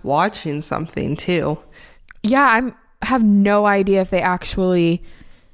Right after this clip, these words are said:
Speaker 1: That one hundred percent changes it because, and I don't know if this is just me, but I have these memories of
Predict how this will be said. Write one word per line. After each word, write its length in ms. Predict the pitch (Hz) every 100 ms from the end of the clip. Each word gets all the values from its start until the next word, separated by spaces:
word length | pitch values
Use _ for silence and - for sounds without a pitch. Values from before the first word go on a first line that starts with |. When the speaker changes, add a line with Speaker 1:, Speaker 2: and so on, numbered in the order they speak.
| _
Speaker 1:
That 140 | 196 254
one 120 | 311
hundred 360 | 196 202 202 220
percent 360 | 226 240 190
changes 460 | - 175 170 196 214
it 180 | 262 254
because, 540 | 220 208 208 202 196 - - - - - -
and 140 | 180
I 160 | 170 226
don't 160 | 294 240
know 140 | 226
if 80 | 226
this 180 | 208 202
is 140 | 196
just 280 | 175 175 -
me, 340 | 165 147 147 - - - - -
but 180 | 185 160
I 120 | 185
have 200 | 233 277
these 240 | 277 247 202
memories 640 | 196 214 190 180 175 - - - - -
of 160 | 196